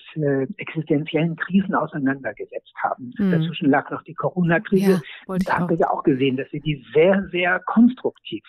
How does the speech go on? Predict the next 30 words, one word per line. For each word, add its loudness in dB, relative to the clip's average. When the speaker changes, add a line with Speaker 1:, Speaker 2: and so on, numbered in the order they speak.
Speaker 1:
weggesteckt -12
haben 2
und, -4
äh, 4
gezeigt -4
haben, 0
dass -4
sie, -4
dass -4
sie 2
nicht, 2
äh, -4
dass -6
sie 0
nicht -2
in 2
eine -2
Paniksituation -2
hineinrutschen. -8
Speaker 2:
Aber 0
so -2
gut 0
verpacken -4
das -4
ja -2
längst -6
nicht -6
alle -2
Kinder, -2
oder? -6